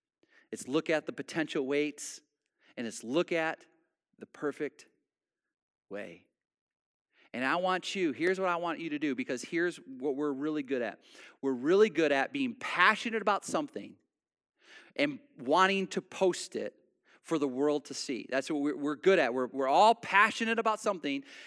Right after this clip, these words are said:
and, and, and wanting to post something that what we're feeling. That's, that's the world we live in. It's the social media we have. And, and you have that right to do that. And, and, and, and we see your passion. We see your enthusiasm. But here's what we want you to do.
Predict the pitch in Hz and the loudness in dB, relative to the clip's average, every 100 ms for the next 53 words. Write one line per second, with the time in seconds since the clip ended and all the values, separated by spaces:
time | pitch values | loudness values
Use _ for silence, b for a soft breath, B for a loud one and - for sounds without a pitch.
0 | B 156 156 156 151 156 147 143 175 202 | B -2 0 -2 -4 -2 -2 2 2 2
1 | 196 196 - - 254 262 - - - 180 | -2 -4 -4 0 2 0 -6 -12 -4 -2
2 | 160 160 156 147 156 165 190 185 220 190 | -2 -2 -2 -2 -2 -2 -4 -4 -4 0
3 | 156 156 151 170 151 B B 151 160 135 | 2 0 0 -6 -8 B B -4 -4 0
4 | 170 208 233 220 214 214 202 147 - 185 | 2 2 2 2 4 2 -2 -8 -2 -2
5 | 185 180 202 226 220 214 196 196 196 180 | -2 -2 0 0 0 0 2 4 4 2
6 | 156 B B 147 147 180 202 240 214 226 | -4 B B -6 0 4 6 4 4 2
7 | 233 240 180 226 214 208 208 - B B | 2 -2 -4 0 2 2 2 -2 B B
8 | 160 170 165 165 165 160 160 165 151 - | -2 -2 -2 -4 -4 -6 -4 -4 -4 -4
9 | - 240 240 233 226 220 208 220 185 165 | -4 -2 -2 -2 0 0 -2 -4 -6 -6
10 | - 220 220 214 202 220 208 180 196 190 | -6 -6 -4 -4 -6 -6 -6 -4 -2 -2
11 | 185 185 185 - B B 151 143 214 240 | -2 -4 -10 -14 B B -6 -2 0 0
12 | 247 233 220 202 196 180 131 117 | -2 -4 -4 -6 -4 -8 -6 -10